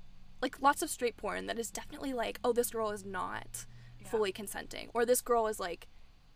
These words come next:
Speaker 1: not enjoying herself."
Speaker 2: Yeah.
Speaker 1: And it, there's,
Speaker 2: It's
Speaker 1: like,
Speaker 2: awful. The guilt.
Speaker 1: abuse.
Speaker 2: Yeah.
Speaker 1: Exactly. And so there's this weird thing where I think I've kind of, like,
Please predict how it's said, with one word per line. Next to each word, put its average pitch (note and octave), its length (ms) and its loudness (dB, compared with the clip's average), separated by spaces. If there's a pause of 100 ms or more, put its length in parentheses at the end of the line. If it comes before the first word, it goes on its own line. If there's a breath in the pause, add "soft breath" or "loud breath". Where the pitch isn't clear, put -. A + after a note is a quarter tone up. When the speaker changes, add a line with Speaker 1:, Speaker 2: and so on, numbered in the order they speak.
Speaker 1:
not A3 300 6
enjoying F#3 520 -6 (100)
herself." - 520 -2
Speaker 2:
Yeah. C4+ 100 2
Speaker 1:
And A#3+ 120 2
it, A#3+ 160 -2
there's, B3+ 180 4
Speaker 2:
It's - 40 0
Speaker 1:
like, C4 160 2
Speaker 2:
awful. G#3 420 -2
The A#3+ 80 10
guilt. D#4 320 6
Speaker 1:
abuse. - 320 -4
Speaker 2:
Yeah. B3 60 4
Speaker 1:
Exactly. E4 520 4 (280 loud breath)
And B3+ 120 2
so D4+ 100 2
there's C#4 180 2
this C4 180 -2
weird C4 200 -2
thing C#4+ 160 -2
where B3 100 4
I A3 80 2
think A#3+ 260 -4
I've A3+ 160 4
kind A3 340 -2
of, A3 120 -2
like, F3+ 400 -4